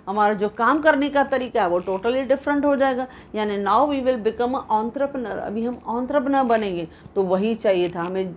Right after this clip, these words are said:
अगर एंटरप्रेन्योर बनेंगे तो we will provide the job to many other people, तो हमारा जॉब क्रिएशन भी बढ़ेगा और एंटरप्रेन्योरशिप भी बढ़ेगा। तो ये भी हमारा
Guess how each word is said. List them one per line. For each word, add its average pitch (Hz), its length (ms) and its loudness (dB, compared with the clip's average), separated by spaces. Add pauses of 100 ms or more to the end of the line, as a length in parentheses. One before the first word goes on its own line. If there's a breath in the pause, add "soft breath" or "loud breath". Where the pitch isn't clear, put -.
(180)
अगर 208 260 2
एंटरप्रेन्योर 285 580 4
बनेंगे 285 360 0 (300 loud breath)
तो 220 120 4
we 254 160 2
will 302 220 0
provide 262 500 2
the 349 100 8 (240)
job 208 300 2
to 392 80 -4 (320)
many 339 240 -4 (100)
other 285 300 2
people, 240 340 -4 (440 loud breath)
तो 208 60 -2
हमारा 190 380 2
जॉब 175 380 0
क्रिएशन 262 440 0
भी 285 100 0
बढ़ेगा 277 400 2
और 190 340 -2
एंटरप्रेन्योरशिप 185 920 -6
भी 214 280 -2 (220)
बढ़ेगा। 165 540 0
तो - 140 -6
ये 180 220 0
भी 190 120 0
हमारा 190 440 -2